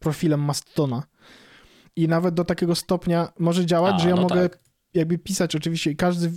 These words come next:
Speaker 1: post, który piszę, to jest tut, ale nawet mogę odpisywać i ludzie mogą mi odpisywać i możemy toczyć rozmowy normalnie.
Speaker 2: Aha.
Speaker 1: Y,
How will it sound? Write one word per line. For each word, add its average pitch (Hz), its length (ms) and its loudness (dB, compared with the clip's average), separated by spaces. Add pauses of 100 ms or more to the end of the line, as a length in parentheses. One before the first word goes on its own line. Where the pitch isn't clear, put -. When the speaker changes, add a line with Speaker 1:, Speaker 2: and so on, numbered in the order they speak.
(120)
Speaker 1:
post, - 280 -2
który 156 220 -2
piszę, 170 240 0
to 156 100 -2
jest - 260 -4
tut, - 260 -4 (420)
ale 147 160 2
nawet 180 220 0
mogę 185 200 2
odpisywać 180 640 -2
i 160 40 -4
ludzie 180 260 2
mogą 175 220 2
mi 208 140 4
odpisywać 135 680 -2
i 151 40 -2
możemy 147 300 0
toczyć 151 480 -2
rozmowy 156 500 2
normalnie. 139 640 0
Speaker 2:
Aha. - 580 -14
Speaker 1:
Y, 135 560 -2